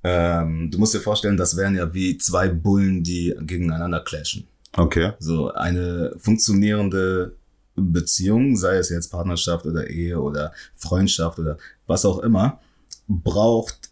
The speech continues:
Speaker 1: muss ja ausbalanciert sein. Das heißt, es braucht die gewisse Anzahl an maskuliner Energie und die gewisse Anzahl an femininer Energie.
Speaker 2: Mhm.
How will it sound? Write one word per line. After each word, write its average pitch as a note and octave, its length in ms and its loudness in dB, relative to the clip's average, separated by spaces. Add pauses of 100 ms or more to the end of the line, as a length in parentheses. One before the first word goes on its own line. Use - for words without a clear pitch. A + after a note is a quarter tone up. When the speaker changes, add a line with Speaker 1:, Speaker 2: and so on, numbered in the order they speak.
(120)
Speaker 1:
muss A2 240 4
ja F#2+ 160 0
ausbalanciert E2+ 840 0
sein. - 260 -8 (1000)
Das D#2 180 0
heißt, F#2+ 280 2
es E2+ 180 -2
braucht G#2+ 360 0
die F#2 80 8
gewisse G2+ 360 4
Anzahl F#2+ 400 0
an E2 140 0
maskuliner A2 520 2
Energie G#2 380 0
und F2 200 -4
die E2+ 60 -4
gewisse F2 320 -2
Anzahl E2+ 340 -4
an A#1+ 180 -4
femininer D#2 440 -4
Energie. G#1 360 -14
Speaker 2:
Mhm. E2+ 300 2